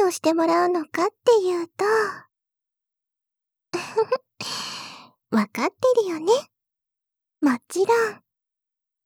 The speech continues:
オナニーをしてもらうの。料理してる先生を見ながら、おちんちんヌキヌキするんだよ。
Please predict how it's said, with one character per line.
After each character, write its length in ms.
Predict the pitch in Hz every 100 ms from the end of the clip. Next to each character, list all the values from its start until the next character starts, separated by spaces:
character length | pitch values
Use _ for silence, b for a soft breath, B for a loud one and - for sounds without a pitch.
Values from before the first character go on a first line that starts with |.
| -
オ 60 | 233
ナ 240 | 320 453
ニ 320 | 440 392 339
ー 60 | 247
を 20 |
し 100 | 220
て 120 | - 247
も 140 | -
ら 80 | 349
う 40 | 440 494 494 - -
の。 60 | _ _ _ _ _ _ _ _ _ -
料 240 | 277 339 381
理 140 | 359
し 80 | -
て 120 | 302
る 120 | 262
先 300 | 226 240 277
生 280 | 339 381 381
を 80 | 320
見 160 | 254 233
な 160 | 294
が 140 | 339 320
ら、 460 | 285 349 349 - _ _ _ _ _ -
お 60 | -
ち 220 | - 330
ん 60 | 339
ち 240 | - 294
ん 120 | 247
ヌ 100 | 262
キ 140 | 330 494
ヌ 140 | 494
キ 140 | 466 -
す 140 | -
る 140 | 302 381
ん 80 | 381
だ 80 | 320
よ。 220 | 285